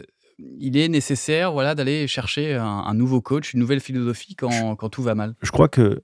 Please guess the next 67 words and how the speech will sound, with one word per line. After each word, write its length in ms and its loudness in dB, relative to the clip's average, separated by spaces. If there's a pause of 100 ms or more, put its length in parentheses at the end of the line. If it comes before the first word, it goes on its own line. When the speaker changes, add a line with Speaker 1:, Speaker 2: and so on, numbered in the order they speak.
Speaker 2:
ça 200 2
dépend 240 2
en 80 0
fait 300 -2
de 80 0
la 120 2
relation 480 2
que 120 -2
l'entraîneur 400 0
a 40 2
encore 260 0
avec 180 -2
les 80 0
joueurs. 400 0
Il 20 -2
y 60 -2
a 40 -4
des 80 0
fois 200 -2
des 160 -6
coachs 320 2
qui... 240 -4 (540)
Euh, 1080 -6
sont 360 2
remerciés 720 4
ou, 260 0
ou, 240 -6 (400)
euh, 300 -4
alors 260 6
qu'ils 440 4
ont 120 0
toujours 440 2
une 100 0
bonne 180 4
relation 400 0
avec 160 -2
les 100 0
joueurs, 360 0
que 80 -4
les 80 2
joueurs 240 0
sont 160 -6
toujours 240 -2
prêts 180 -4
à 60 2
les 100 0
suivre. 440 0
Et 140 6
inversement, 840 4
il 140 -2
y 80 2
a 80 2
un 60 2
moment 220 2
donné 240 2
où 80 2
il 60 2
y 60 4
a 40 2
une 120 0
rupture, 800 2
et 360 -4
c'est 200 -8
toujours 260 2
difficile 420 0
à 40 6
expliquer, 520 0